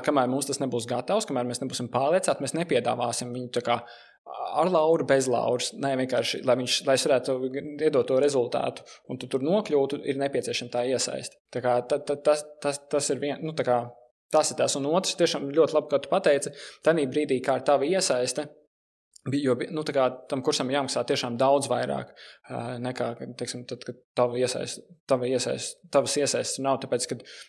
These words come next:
tavs resurss, tavs laiks, tas ir, ā, nu, tas ir ne-, nu, tā kā tu nevari atgriezt to, un, un, un tas ir, tas ir daudz dārgāks nekā, piemēram, ja tu uzfilmē kursu, un viņš vienkārši tur stāv, viņš dod vērtību, bet viņš tev nav vairāk, principā, tu vari pilnībā automatizēt visu,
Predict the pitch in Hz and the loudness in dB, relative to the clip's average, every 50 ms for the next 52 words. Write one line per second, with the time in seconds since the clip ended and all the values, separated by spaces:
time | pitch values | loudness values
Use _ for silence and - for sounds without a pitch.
0 | _ _ - 127 123 117 - 135 143 143 - 135 120 113 - - - 135 - - | _ _ -4 -2 -2 0 2 2 4 4 2 0 0 -2 -2 -2 -2 -2 -2 -2
1 | - 135 139 143 156 170 165 - - - 131 - - 131 123 131 131 123 123 123 | 0 0 2 2 0 0 0 -2 -2 -2 -4 -2 -2 -2 -2 -2 -2 -2 -2 -2
2 | 123 127 139 - 160 156 160 151 156 - _ - 131 - 135 135 139 143 - 139 | -4 -8 -8 -4 -2 -2 -2 -2 -6 -12 _ -8 -6 -4 -2 -2 -2 -4 -4 -6
3 | 131 - 135 139 - - 131 139 139 127 123 110 139 135 - - 104 104 104 104 | -10 -4 -4 -4 -4 -2 0 0 0 0 0 -2 -2 -6 -10 -12 -16 -14 -14 -14
4 | 104 104 110 135 131 123 - 123 120 - - - 123 123 120 120 95 - - - | -14 -6 -4 -4 -4 -2 -2 -4 -4 -4 -4 -6 -6 -6 -8 -10 -12 -12 -10 -10
5 | 139 139 135 135 131 131 131 131 127 - - 123 127 131 - - 127 120 120 131 | -10 -8 -8 -8 -8 -8 -8 -6 -6 -6 -6 -8 -10 -12 -8 -6 -4 -2 2 4
6 | 127 135 143 127 123 123 120 120 127 120 117 - 123 120 123 123 - 135 127 123 | 4 4 2 2 2 0 2 2 0 -2 -2 -4 -8 -6 -6 -6 -6 -6 -8 -8
7 | 127 123 120 - 135 156 156 - 147 135 131 127 120 120 143 147 139 - 135 127 | -8 -8 -4 -2 -2 -2 0 0 0 0 0 -2 -2 -2 -2 -2 -2 -2 -8 -8
8 | 123 120 - 135 127 127 131 131 123 - - 127 - - - 131 135 131 135 139 | -10 -10 -10 -10 -8 -6 -8 -8 -8 -8 -10 -8 -8 -4 -2 0 0 2 0 0
9 | 135 - - 127 - 135 127 123 135 156 185 196 - 139 123 120 113 135 139 131 | -2 -6 -10 -8 0 0 0 2 4 2 2 4 2 -2 -2 -2 -4 -4 -4 -4
10 | - - - - - - - 143 143 139 139 139 135 120 123 127 139 139 127 127 | -6 -8 -10 -18 -18 -2 0 2 4 6 6 4 6 4 4 2 4 4 2 0
11 | - - 135 143 147 - - 135 131 127 123 127 - _ _ _ - _ - 165 | -2 -6 -6 -6 -6 -6 -4 -4 -4 -4 -6 -10 -16 _ _ _ -12 _ 6 6
12 | 165 160 170 165 165 180 170 147 131 123 123 139 156 180 170 - 139 127 120 120 | 6 6 6 0 0 2 0 0 2 4 4 4 4 4 2 0 -2 -2 -2 -2
13 | 127 127 123 123 - - 151 175 185 - - 117 | 0 2 0 0 0 -2 -2 0 0 -2 -2 -4